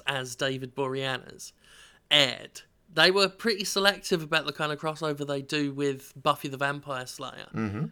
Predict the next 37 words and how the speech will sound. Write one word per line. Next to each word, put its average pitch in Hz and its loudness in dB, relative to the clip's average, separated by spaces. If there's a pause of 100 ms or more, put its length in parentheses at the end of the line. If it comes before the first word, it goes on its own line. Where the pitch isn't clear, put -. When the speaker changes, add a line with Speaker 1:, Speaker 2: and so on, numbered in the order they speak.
Speaker 1:
And 151 -2
even 180 6
then, 196 6
they'd 147 2
give 180 4
you 165 4
a 147 0
bit 151 0
of 139 -2
a - -2
recap 151 0
between 143 -4
both 135 0
shows 143 0
to - -4
let 135 -2
you 135 -6
know 135 -2
what 127 -4
was 131 -10
going 131 -4
on. 135 -6 (760)
They, 143 -2
like, 160 -2
you 180 -2
can't, 196 2
if 180 2
you 185 2
interweave 202 2
it 180 -2
too 165 -4
much, 170 -2
you 165 -6
could 165 -2
knock 156 -2
off 156 0
whole 143 -4